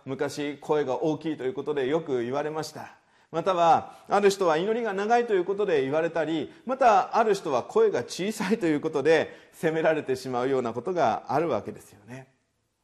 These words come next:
私たちは違っていていいんじゃないでしょうか。私たちは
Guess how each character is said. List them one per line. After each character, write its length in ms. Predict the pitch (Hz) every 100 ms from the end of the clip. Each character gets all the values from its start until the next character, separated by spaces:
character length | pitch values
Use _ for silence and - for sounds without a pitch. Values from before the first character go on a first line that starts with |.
| _ _ _ _
私 240 | 135 147 247
た 100 | 226
ち 120 | 147
は 60 |
違 360 | 113 - 151 180
っ 0 |
て 180 | - 240
い 40 |
て 120 | 240
い 80 | 143
い 40 | 202
ん 60 |
じ 60 | 196
ゃ 40 |
な 100 | 120
い 60 | 107
で 80 | 98
し 100 | -
ょ 40 |
う 60 | -
か。 120 | - - -
私 320 | 175 254 254
た 100 | 226
ち 120 | 185
は 340 | 185 190 110